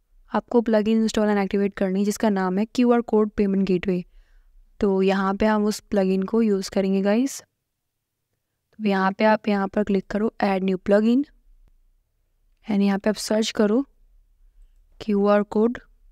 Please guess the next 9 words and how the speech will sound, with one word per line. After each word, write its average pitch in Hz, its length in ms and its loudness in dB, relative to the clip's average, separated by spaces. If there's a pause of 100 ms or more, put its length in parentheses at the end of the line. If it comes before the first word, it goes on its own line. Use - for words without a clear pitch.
(2250)
क्यूआर 196 520 2
कोड। 214 300 0 (2250)
So - 100 -4
आप 226 100 4
देख 247 200 2
सकते 302 240 0
हो 294 60 4
यहाँ 247 380 4
पे 247 140 6